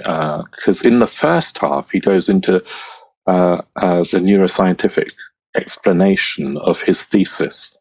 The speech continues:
Uh, and in the second half, he talks about, um, the evolution of Western culture, doesn't he? And, and the influence of, uh, the bihemispherical brain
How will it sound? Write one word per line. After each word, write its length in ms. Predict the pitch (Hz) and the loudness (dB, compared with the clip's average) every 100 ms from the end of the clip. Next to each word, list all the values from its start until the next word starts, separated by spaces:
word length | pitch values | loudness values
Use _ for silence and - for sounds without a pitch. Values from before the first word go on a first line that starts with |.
| _ _ _ - | _ _ _ -2
Uh, 200 | 82 - - | 0 2 4
and 120 | 135 | 4
in 100 | 101 | 4
the 100 | 92 | 2
second 500 | - - - 95 80 | 0 -2 0 -2 0
half, 440 | 71 71 73 - - - - - - | 0 0 -2 -6 -18 -18 -18 -6 -2
he 80 | 98 | 2
talks 360 | 110 101 - | 2 2 2
about, 540 | 113 98 98 95 - - - _ _ _ _ _ | 0 2 2 2 -2 -14 -18 _ _ _ _ _
um, 560 | - 95 92 90 95 - _ _ _ _ _ - _ | 0 2 2 0 -4 -12 _ _ _ _ _ -20 _
the 180 | 113 - | 0 2
evolution 440 | 95 92 90 - 92 | 2 4 2 2 0
of 100 | - | 0
Western 300 | - - 82 | -2 -2 0
culture, 360 | 90 - - - | 0 -2 -6 -6
doesn't 240 | - - | -6 -8
he? 120 | 73 - - - | -12 -18 -10 -6
And, 220 | 82 80 - | -4 -4 -4
and 220 | 85 80 | -2 0
the 100 | 85 | 0
influence 760 | 80 101 101 - 78 73 - - | 2 2 2 0 -2 -2 -6 -4
of, 280 | 82 - - - - - _ _ - | -4 -4 -20 -20 -20 -20 _ _ -4
uh, 220 | 80 82 | -2 0
the 100 | - | 0
bihemispherical 1160 | - 90 85 92 85 - - 82 78 - 82 - _ - | 0 0 2 0 0 0 0 2 0 0 0 -2 _ 0
brain 640 | 92 90 78 67 69 | 2 2 0 -4 -6